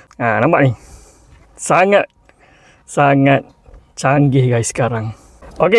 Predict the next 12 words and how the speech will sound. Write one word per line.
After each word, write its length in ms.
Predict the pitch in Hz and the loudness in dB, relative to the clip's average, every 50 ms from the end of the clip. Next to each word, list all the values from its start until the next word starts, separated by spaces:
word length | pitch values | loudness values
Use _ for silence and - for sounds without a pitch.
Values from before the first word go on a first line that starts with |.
| 233 | 4
guys, 160 | 277 262 214 - - | 4 4 4 2 -2
siapa 400 | - - - - 175 180 180 - 220 247 | -12 -12 -6 -2 0 0 2 2 2 2
yang 80 | 233 | 2
nak 80 | 220 233 | 2 2
dapatkan 400 | 311 254 233 208 254 262 254 269 | 2 2 0 2 2 2 2 2
ini, 240 | 269 277 277 269 247 | 2 2 2 2 2
boleh 240 | 226 240 247 247 | 2 2 2 2
tekan 560 | 240 - 254 240 220 - 262 240 233 240 233 202 | 2 2 0 -2 -2 0 0 2 2 2 0 -2
beg 240 | 196 233 226 - | -2 -2 -2 -2
kuning 560 | - 208 226 240 220 214 214 220 226 226 226 214 - _ _ _ | -2 -2 -2 -2 0 0 0 0 0 0 -2 -4 -6 _ _ _
dekat 400 | - 185 151 185 180 - 202 180 | -8 -2 0 0 2 2 2 2
bawah. 480 | - 143 160 165 170 156 135 120 113 - | 2 4 4 4 4 4 2 -2 -4 -8